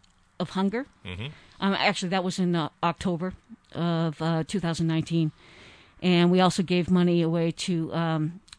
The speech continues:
Speaker 1: Creva, uh, Charter School and Professional Responsibility Organiz-, um, Personal Responsibility Organization. Um,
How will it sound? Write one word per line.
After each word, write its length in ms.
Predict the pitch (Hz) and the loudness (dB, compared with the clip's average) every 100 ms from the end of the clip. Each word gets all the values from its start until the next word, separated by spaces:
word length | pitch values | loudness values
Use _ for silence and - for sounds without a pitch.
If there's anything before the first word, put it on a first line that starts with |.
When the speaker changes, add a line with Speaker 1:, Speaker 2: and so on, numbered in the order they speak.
| _ - | _ -6
Speaker 1:
Creva, 540 | - 220 220 208 196 - _ _ _ _ - | 0 2 4 2 0 -6 _ _ _ _ -2
uh, 260 | 180 175 170 - - - - _ _ _ - - _ - | 2 2 -2 -8 -20 -20 -20 _ _ _ -20 -20 _ -14
Charter 300 | - 214 208 | 0 2 2
School 460 | 196 - 214 220 262 - - - - - - | 0 0 2 4 2 -2 -20 -20 -20 -20 0
and 340 | 190 185 185 170 | 4 6 6 4
Professional 540 | 196 208 190 214 190 | 0 0 0 2 2
Responsibility 840 | 175 - 185 180 185 180 175 180 - | 0 0 0 2 2 2 2 -2 -4
Organiz-, 460 | 180 175 175 165 - _ _ _ _ | -4 -2 -2 -4 -10 _ _ _ _
um, 420 | 175 175 170 165 - | -4 -2 -2 -2 -4
Personal 460 | - 269 - 240 202 | 0 0 2 0 0
Responsibility 680 | 196 - 190 180 185 185 175 | -4 -4 -4 -2 -2 0 -2
Organization. 680 | 170 160 151 147 143 - 139 _ - - - - - - - | -2 -2 -2 -4 -8 -12 -18 _ -20 -20 -20 -20 -20 -10 0
Um, 320 | 190 175 175 | 2 2 0